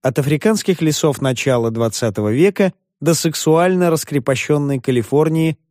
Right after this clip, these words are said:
тысяча девятьсот семидесятых. На своем пути вич унес сотни тысяч жизней.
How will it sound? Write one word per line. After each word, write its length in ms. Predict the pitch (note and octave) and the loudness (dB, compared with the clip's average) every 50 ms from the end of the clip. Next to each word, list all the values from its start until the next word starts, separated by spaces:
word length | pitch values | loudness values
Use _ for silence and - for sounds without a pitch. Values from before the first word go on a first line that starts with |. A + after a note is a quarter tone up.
| _ - | _ 0
тысяча 380 | A3+ A3+ - G#3+ F#3 - F3+ | 0 0 2 0 0 0 0
девятьсот 460 | D3+ C#3+ C#3 C#3 B2+ - - D3 C#3 - | 2 2 2 0 0 2 0 0 0 0
семидесятых. 880 | - C#3 C#3 C3 B2+ B2+ A2 - B2 A2+ F#2+ D#2+ - - - - _ _ _ _ _ _ _ _ _ _ _ _ _ _ _ _ _ _ _ _ _ _ _ _ - | -2 -2 0 0 0 -2 -2 0 0 -2 -2 -2 -6 -14 -20 -20 _ _ _ _ _ _ _ _ _ _ _ _ _ _ _ _ _ _ _ _ _ _ _ _ -2
На 100 | C3+ C#3+ | -2 0
своем 400 | - - D3 D3+ D#3+ E3 D#3+ C#3+ | 0 2 2 2 4 2 2 0
пути 420 | - D#3 D3+ - - F3+ F#3+ G3 | 0 -2 -2 -2 0 0 0 2
вич 320 | F3 D#3+ E3 E3 D#3 - - | 2 0 0 -2 -2 -2 -2
унес 280 | D3 D3 C#3+ C#3 B2+ | 0 0 0 0 -2
сотни 500 | - - - - C#3+ C#3+ C#3+ - D3+ C#3+ | -2 -4 -2 0 0 0 0 0 -2 -2
тысяч 460 | B2 - B2+ A#2+ G#2+ - - A#2 G#2 | -2 -2 -2 -2 -2 -2 -4 -6 -4
жизней. 640 | A#2 A2+ A#2 B2 A#2 G2+ E2 D2 D2+ C2 G#1 - - | -2 -2 0 0 0 -2 -2 -6 -12 -14 -16 -18 -20